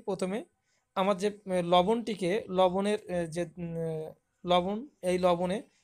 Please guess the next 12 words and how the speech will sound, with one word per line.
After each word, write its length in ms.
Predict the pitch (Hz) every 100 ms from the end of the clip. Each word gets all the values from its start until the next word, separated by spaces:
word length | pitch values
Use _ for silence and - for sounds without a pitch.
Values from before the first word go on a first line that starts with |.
| _ 170
মূলত 220 | 175 175 185
এইচসিএল, 420 | 180 185 - 196 190 - 175
এ, 40 | 170 151
ড্রপারের 400 | 175 180 190 180
সাহায্যে 340 | - 175 160 196 226
ফোঁটায় 260 | - 175 175
ফোঁটায় 260 | 170 180 160
দিয়ে 140 | 175 247 _ _ _ 190
লবণের 320 | 175 170 175 165
দ্রবণটা 360 | 170 175 202 208 196
তৈরি 180 | 190 190
করে 120 | 190